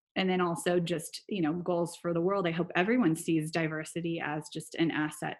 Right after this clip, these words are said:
to every single business. Um, that's something we're constantly thinking about. Um, so,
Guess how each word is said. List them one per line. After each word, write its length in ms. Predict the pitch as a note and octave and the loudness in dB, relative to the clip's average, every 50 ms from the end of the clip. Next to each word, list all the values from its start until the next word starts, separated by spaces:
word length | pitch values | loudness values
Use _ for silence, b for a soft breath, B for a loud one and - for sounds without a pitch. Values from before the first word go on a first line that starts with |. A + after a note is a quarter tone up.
| - - | -12 -4
to 220 | - F3+ E3 D#3+ - _ _ _ _ _ _ | -4 -2 -2 -2 -6 _ _ _ _ _ _
every 520 | F3+ F3+ E3+ E3+ F3 F3 E3 E3 F3+ F3 _ _ _ | -2 -2 0 0 -2 0 0 -2 -6 -8 _ _ _
single 420 | - - - F3 E3+ D#3 D#3 C#3+ | -20 -6 -2 0 0 0 0 -2
business. 640 | C#3+ - - - - - D3 - A3 A#3+ A3+ A#3 - B B B B B B B | -4 -6 -6 -8 -6 -4 -2 -2 -2 -2 -4 -6 -12 B B B B B B B
Um, 360 | F3 F3+ D#3+ - E3+ E3+ - - _ | -2 0 0 0 -2 -6 -8 -8 _
that's 220 | E3+ D#3+ - - - | -6 -6 -4 -2 -2
something 380 | E3+ D#3+ D#3+ - E3 D#3+ D#3+ | 0 0 2 2 0 0 2
we're 140 | D#3+ D#3 D#3 | 0 -2 -6
constantly 580 | - - - C3 - - - - - F3+ F3 - | -4 -4 -2 -2 -2 -4 -8 -6 -4 -4 -4 -2
thinking 340 | - D3 - - - - - | -4 -6 -4 -4 -4 -6 -6
about. 340 | E3 F#3 - - - - - _ _ | -6 -8 -8 -10 -10 -12 -14 _ _
Um, 380 | - F3 E3 D#3+ - D#3 - - | -2 0 0 0 -2 -2 -4 -6
so, 480 | F#3 - - F3+ E3+ E3 D#3+ D#3 D#3+ | -6 -2 0 2 2 2 0 -2 -4